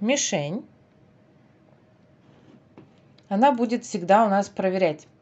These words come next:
касается ли пуля её, попали ли мы в мишень. Когда нажат зелёный флажок, мы будем повторять всегда одну и ту же проверку. Если то,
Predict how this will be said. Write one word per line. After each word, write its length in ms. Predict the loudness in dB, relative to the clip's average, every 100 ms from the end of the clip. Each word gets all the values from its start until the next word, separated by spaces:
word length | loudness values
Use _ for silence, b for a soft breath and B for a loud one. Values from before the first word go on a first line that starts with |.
| -10
касается 680 | -8 0 4 4 2 -4
ли 120 | -4 -4
пуля 400 | -8 -6 -4 -4
её, 180 | -6
попали 680 | -4 0 0 2 4 4 2
ли 120 | -2
мы 220 | -4 -4
в 80 | -4
мишень. 540 | -6 -8 -6 -4 -6 -10 _ _ b b b b _
Когда 320 | -8 -2 0 2
нажат 380 | 0 2 0
зелёный 360 | 0 -2 -2 -2
флажок, 580 | -2 -2 0 -4 -6 -20 _ _ _ _ _ -20 -12
мы 220 | -2 0
будем 440 | 0 -2 -2 -4 -6 -12 0
повторять 760 | 4 4 2 0 4 4 4
всегда 560 | -4 -12 -4 2 2 2
одну 380 | 0 0 0 0
и 40 | 0
ту 160 | -2
же 120 | -4 -4
проверку. 640 | -4 0 0 -2 -6 -20 _
Если 520 | -12 -6 -4 -4 -8 -10
то, 360 | -2 -2 -2